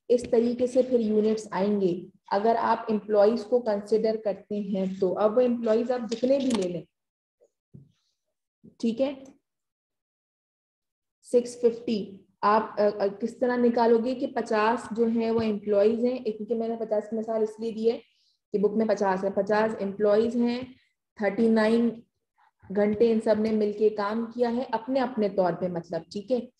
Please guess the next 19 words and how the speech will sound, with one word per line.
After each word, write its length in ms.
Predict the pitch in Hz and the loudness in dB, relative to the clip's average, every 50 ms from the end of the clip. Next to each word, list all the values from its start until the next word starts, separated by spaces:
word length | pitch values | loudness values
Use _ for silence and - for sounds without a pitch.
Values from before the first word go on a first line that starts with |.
| _ _ _ _ - | _ _ _ _ -2
इन 140 | 208 214 214 | 0 0 0
सब 280 | 214 - - 254 240 233 | 0 2 2 2 4 6
ने 140 | 233 240 247 247 | 6 6 4 4
अपना 300 | 240 220 - 233 233 240 | 0 -2 -2 0 0 0
अपना 300 | 233 226 240 220 233 247 269 285 277 - _ _ _ _ _ _ _ | 0 0 -2 -2 -2 -2 -4 -6 -10 -14 _ _ _ _ _ _ _
थर्टी 200 | - 196 190 214 | -2 0 2 2
नाइन, 240 | 214 220 226 226 220 | 4 2 2 2 0
थर्टी 180 | 247 208 226 226 | 0 0 2 2
नाइन 200 | 226 220 226 214 | 2 2 0 0
घंटे 280 | 220 214 208 208 226 226 | 0 0 0 2 2 0
काम 340 | - 214 214 214 226 233 | 0 0 -2 -2 -2 -2
किया 180 | 220 233 247 240 | -2 -2 -2 -2
है 220 | 240 247 254 262 | -2 -2 -4 -4
और 200 | 254 233 220 214 | -2 -2 0 0
एक 260 | 214 214 226 220 - 220 | 2 0 0 -2 -2 -4
unit 260 | 214 220 220 220 - | -4 -4 -4 -4 -4
को 100 | - 220 | -4 -2
बनने 320 | 208 208 202 208 208 214 214 | -2 -2 -2 -2 -2 -2 -2
में 300 | 208 220 233 262 294 269 | -2 -2 -2 -4 -4 -8